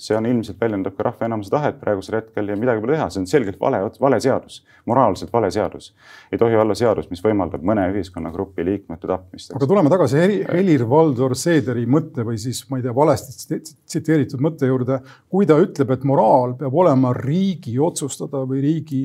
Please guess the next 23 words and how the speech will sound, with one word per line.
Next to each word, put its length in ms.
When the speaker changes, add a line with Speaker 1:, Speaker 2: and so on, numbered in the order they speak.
Speaker 2:
nii-öelda, 400
noh, 160
arutada, 560
eks 140
siis 100
sa 80
lihtsalt 160
mõtled 320
selle 160
all 160
seda, 300
et 80
sa 160
aeg-ajalt 400
tahad 240
proovida, 320
kas 240
enamuse 320
arvamus 400
on 80
muutunud, 480
kogu 320
lugu. 240